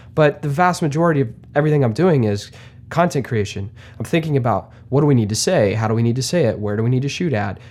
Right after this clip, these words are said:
Um, what's gonna be the next step in this storyline? What does the editor need? You know, trying to check mark,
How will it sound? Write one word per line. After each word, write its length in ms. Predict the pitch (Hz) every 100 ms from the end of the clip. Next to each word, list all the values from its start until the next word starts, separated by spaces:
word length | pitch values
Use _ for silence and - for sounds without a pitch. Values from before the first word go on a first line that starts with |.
| -
Um, 240 | 104 101 95 -
what's 200 | 113 110
gonna 140 | - 120
be 80 |
the 80 | 120
next 360 | 107 104 110 -
step 380 | - - 131 -
in 60 |
this 180 | 123 127
storyline? 600 | 175 170 120 101 104 98
What 160 | 101 117
does 100 | 131
the 160 | -
editor 320 | 170 165 120
need? 300 | 101 101 104
You 60 | 117
know, 300 | 120 110 - -
trying 280 | - 117 117
to 60 | 117
check 360 | - 139 -
mark, 260 | 127 110 -